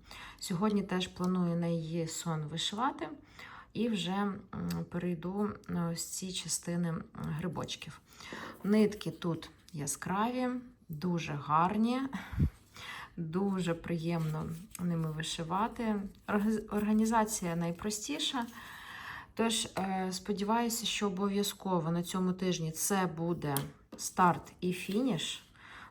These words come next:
Взагалі немає сенсу на наступний, е, тиждень перетягувати цей процес. Він маленький, з ним легко впоратися. Якщо, так, знаєте,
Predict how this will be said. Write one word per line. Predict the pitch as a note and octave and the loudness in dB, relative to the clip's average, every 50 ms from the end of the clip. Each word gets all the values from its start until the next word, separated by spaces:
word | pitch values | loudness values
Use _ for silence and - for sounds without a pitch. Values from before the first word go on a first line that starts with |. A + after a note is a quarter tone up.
| - E3+ | -10 -2
Взагалі | D#3+ G3 F#3+ G3+ G#3 G3+ G3+ G#3 G3 | 0 2 2 4 4 4 6 6 6
немає | F3+ F3+ F3+ F3+ F3 F3 E3+ E3+ | 6 6 6 6 6 6 4 4
сенсу | E3+ - - F3+ F3 E3+ E3+ - - | 2 2 2 2 2 2 0 0 -2
на | E3 E3 E3+ | 0 0 2
наступний, | F3 E3+ E3+ - - F#3+ - - E3+ E3 E3 D#3 D#3 D3 - - - - - | 0 0 -2 -2 -4 -4 -4 -4 -2 -2 -2 -2 -2 -4 -4 -6 -8 -8 -4
е, | E3+ E3+ F3 | -4 -4 -2
тиждень | E3+ - F#3 F3+ E3+ D#3+ D#3+ D#3+ D#3 | -2 -2 -2 -2 -2 -2 -2 -4 -4
перетягувати | - F3 E3 E3 E3 - E3+ E3 E3 E3 E3 D3+ D3+ D#3+ D#3 - D3+ D3+ D3+ D3+ D3+ D3+ D3+ D3+ | -4 -4 -4 -4 -2 0 2 2 2 0 -2 -4 -4 -6 -6 -6 -6 -6 -4 -4 -4 -6 -6 -8
цей | - - F3+ F3 | -4 -2 -2 0
процес. | D#3+ - D#3 D#3+ E3 - - F#3 G#3 A#3+ A#3 - - - - - | 0 0 -2 -4 -2 -2 -2 -2 -2 0 -2 -2 -4 -6 -6 -6
Він | D#3 E3 F#3 F3+ F3 | -2 0 2 4 4
маленький, | E3 D#3+ D#3+ D#3+ F3 G3 A3 A#3 A#3 - G#3 F3+ | 4 2 2 2 2 2 0 0 -2 -2 -4 -4
з | D#3 E3 | -2 0
ним | F3 F3+ F3+ E3+ D#3+ - - - - - - - - - | 2 2 2 2 0 -4 -10 -16 -16 -16 -18 -12 -4 0
легко | F3 F3+ F3+ F3+ F3+ - F3 | 2 2 2 0 -2 -4 -6
впоратися. | E3+ - - - F#3 G3+ A3 A3 A3 A3 F#3 F3+ F3+ - F#3 F3 | -6 -6 -4 -2 0 0 0 0 0 -2 -2 -2 -2 0 0 -2
Якщо, | E3 E3+ - - - - F#3 F3+ F3 E3+ | -2 -2 -4 -6 -6 -2 -2 0 0 -2
так, | E3+ E3+ D#3+ E3 | -2 -4 -6 -4
знаєте, | E3+ F3+ F#3+ G3 F#3+ - F#3 F3 | -4 -2 -2 -2 -2 -2 -4 -4